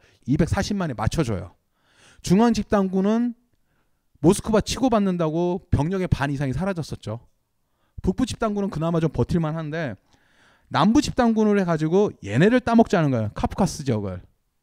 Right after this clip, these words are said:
카프카스 지역하고 이쪽을 따먹어야 된다는 생각을 하는 거예요. 당시에 히틀러가 생각을 해보니까 바르바로사 작전이 실패했던 이유는 한 가지다. 작전명을 잘못 짜서.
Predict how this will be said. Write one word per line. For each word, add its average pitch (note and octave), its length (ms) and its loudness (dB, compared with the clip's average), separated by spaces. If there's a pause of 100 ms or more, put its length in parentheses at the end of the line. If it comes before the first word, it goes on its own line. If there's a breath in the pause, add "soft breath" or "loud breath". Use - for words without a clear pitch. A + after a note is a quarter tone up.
(220)
카프카스 - 480 -2
지역하고 E3+ 400 0
이쪽을 F3+ 340 0
따먹어야 C#4+ 420 0
된다는 F3 180 0
생각을 C#3+ 260 -2
하는 A3 180 -2
거예요. G#2 320 -6 (560 soft breath)
당시에 C4 680 2 (400)
히틀러가 B3 400 4
생각을 A#3+ 340 4
해보니까 A#3+ 600 4 (580 soft breath)
바르바로사 A3+ 640 4
작전이 G#3+ 760 0 (120)
실패했던 - 800 0
이유는 F3+ 220 0
한 A#3+ 140 -2
가지다. C3 640 -4 (380 soft breath)
작전명을 G#3+ 480 2
잘못 C3 260 -4
짜서. F#2 400 -10